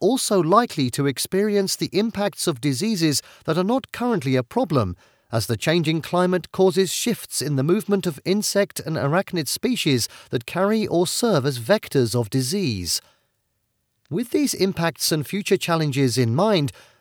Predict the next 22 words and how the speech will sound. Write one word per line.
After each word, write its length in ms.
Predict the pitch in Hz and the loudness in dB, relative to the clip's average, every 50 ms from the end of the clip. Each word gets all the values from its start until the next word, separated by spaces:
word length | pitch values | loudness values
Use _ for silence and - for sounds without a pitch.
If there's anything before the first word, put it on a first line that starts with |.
| _ _ _ - | _ _ _ -2
the 120 | 147 160 | 0 0
imperative 640 | 165 160 - 202 247 269 269 - - 262 262 - - | 0 0 0 0 2 2 2 2 0 0 0 -2 -2
to 120 | - 175 151 | -2 0 0
minimize 540 | 170 220 240 247 220 220 214 208 202 143 151 | 2 2 2 4 4 4 4 4 2 0 0
losses 440 | 151 147 139 - 156 151 151 - | 0 0 0 0 -2 -2 -2 -4
from 220 | - - 143 127 123 | -2 -2 0 0 2
livestock 540 | 147 175 202 208 - - - 160 151 - - | 2 2 0 0 -2 -2 -2 -2 -2 -2 -2
disease 540 | 151 139 120 123 214 226 208 170 135 123 - - - - - | -2 -2 0 0 -2 0 0 0 -2 -2 -4 -8 -18 -10 -4
has 220 | - 135 131 110 | -2 -2 -2 0
widespread 580 | 123 147 196 233 247 - - - - 190 185 - | 0 0 0 0 0 -2 -4 -2 0 0 0 0
implications 880 | - 156 151 - 143 147 - - 220 254 226 - - 160 135 123 117 | -2 -4 -4 -2 -4 -4 -2 -2 -2 -2 0 0 0 0 0 0 -2
for 140 | - - - - | -4 -6 -6 -4
economic 480 | 143 151 - 160 147 139 139 135 107 95 | -4 -4 -2 -2 0 0 0 0 -2 -2
vitality, 760 | 117 123 120 117 - 175 233 247 226 156 - 160 147 135 - - - - _ - | 0 0 0 -2 -2 -4 -2 -2 -2 0 0 0 0 -2 -4 -8 -20 -20 _ -4
environmental 760 | - 139 131 117 131 123 123 127 185 233 254 - 214 208 175 | -2 0 2 4 4 4 4 4 2 2 2 2 0 0 0
health, 400 | 135 151 160 156 151 127 - - _ _ _ - | 2 2 2 2 2 0 -4 -10 _ _ _ -2
and 180 | 170 208 214 - - | -2 -2 -2 -2 -6
food 280 | - - 233 247 220 - | -4 -2 0 0 0 0
security 760 | - - 180 - - - 277 277 240 175 - - 131 110 98 | 0 0 -2 -2 -2 -2 -2 0 0 0 0 0 0 0 0
in 200 | - 120 127 127 | -2 -2 -2 0
local 300 | 139 160 170 - 160 139 | 0 0 0 -2 -4 -6
communities 720 | - - 139 175 220 240 214 180 - 170 156 147 - | -2 -2 0 0 2 2 2 2 4 2 2 2 0